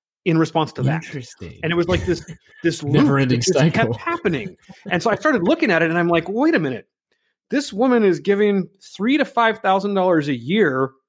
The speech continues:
Speaker 1: in two hundred and fifty dollar increments." So she's
Speaker 2: Mm-hmm.
Speaker 1: never hitting a trigger for
Speaker 2: Yeah.
Speaker 1: a,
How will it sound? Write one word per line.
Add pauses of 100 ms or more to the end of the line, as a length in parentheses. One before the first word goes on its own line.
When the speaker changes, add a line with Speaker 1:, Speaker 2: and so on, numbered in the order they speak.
(440)
Speaker 1:
in
two
hundred
and
fifty
dollar
increments." (340)
So
she's
Speaker 2:
Mm-hmm.
Speaker 1:
never
hitting (380)
a
trigger (340)
for (100)
Speaker 2:
Yeah.
Speaker 1:
a,